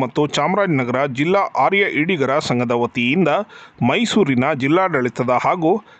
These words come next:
ಕನ್ನಡ ಮತ್ತು ಸಂಸ್ಕೃತಿ ಇಲಾಖೆ ಮೈಸೂರು ವತಿಯಿಂದ ದಿನಾಂಕ ಹದಿನಾಲ್ಕು ಒಂಬತ್ತು ಎರಡು ಸಾವಿರದ ಇಪ್ಪತ್ನಾಲ್ಕರ ಶನಿವಾರ ಬೆಳಗ್ಗೆ ಹನ್ನೊಂದು ಗಂಟೆಗೆ ಮೈಸೂರಿನ ಕರ್ನಾಟಕ ಕಲಾಮಂದಿರದಲ್ಲಿ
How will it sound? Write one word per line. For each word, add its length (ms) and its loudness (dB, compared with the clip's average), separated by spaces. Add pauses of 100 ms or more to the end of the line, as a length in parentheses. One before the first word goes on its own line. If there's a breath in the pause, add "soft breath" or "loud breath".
(160)
ಕನ್ನಡ 260 0 (120)
ಮತ್ತು 180 0 (120)
ಸಂಸ್ಕೃತಿ 540 0
ಇಲಾಖೆ 420 -2
ಮೈಸೂರು 480 0
ವತಿಯಿಂದ 500 2 (180)
ದಿನಾಂಕ 360 0 (180)
ಹದಿನಾಲ್ಕು 560 0 (160)
ಒಂಬತ್ತು 380 0 (220)
ಎರಡು 260 2
ಸಾವಿರದ 340 0 (160)
ಇಪ್ಪತ್ನಾಲ್ಕರ 560 -2 (120)
ಶನಿವಾರ 380 0 (120)
ಬೆಳಗ್ಗೆ 340 -2
ಹನ್ನೊಂದು 400 2
ಗಂಟೆಗೆ 340 -2 (640 loud breath)
ಮೈಸೂರಿನ 540 2 (160)
ಕರ್ನಾಟಕ 640 0
ಕಲಾಮಂದಿರದಲ್ಲಿ 760 0